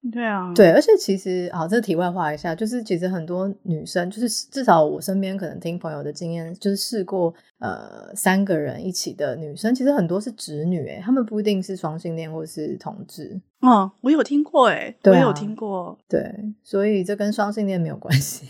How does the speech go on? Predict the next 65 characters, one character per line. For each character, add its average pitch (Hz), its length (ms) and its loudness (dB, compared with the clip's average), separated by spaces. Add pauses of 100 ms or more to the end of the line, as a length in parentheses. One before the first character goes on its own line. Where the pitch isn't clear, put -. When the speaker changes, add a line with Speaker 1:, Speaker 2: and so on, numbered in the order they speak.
(160)
Speaker 1:
我 262 100 4
觉 294 140 4
得 294 60 12
没 294 80 12
有 254 140 6
关 214 260 0
系 220 260 -4
耶， 202 220 -2
我 202 100 -2
觉 349 140 0
得 381 60 0
很 269 100 4
多 262 200 2
直 214 220 -4
女 220 320 -4 (200)
也 214 100 2
会 320 220 4
愿 339 280 6
意 269 260 4
去 277 180 -4
尝 202 200 0
试 254 160 0
不 247 200 -2
一 214 40 0
样 214 140 0
的 185 80 -8
性。 185 340 -2 (260)
Speaker 2:
对 180 120 8
啊。 151 300 0 (320)
嗯。 151 280 -6
Speaker 1:
嗯， 202 520 -6
所 302 120 2
以 311 80 6
三 277 220 6
P 269 380 0
如 240 80 -4
果 262 100 2
对 254 80 -4
他 247 80 -2
们 226 100 0
来 185 140 2
讲 180 300 -6
是 220 180 -6
一 226 160 -2
个， 190 420 0
嗯， 170 300 -10 (300)
更 220 380 4
diversify 220 760 4
他 208 100 -6
们 214 160 -4
的 185 320 -4 (180)
性 262 320 4
活 190 180 0
动 214 300 -2
或 233 140 -4
是 220 160 -6
那 220 140 -4
个 202 120 -2
上 226 220 2
床 196 180 -10
的 180 80 -10
兴 208 280 -4
趣 226 200 -4
的 175 140 -6
话 175 260 -2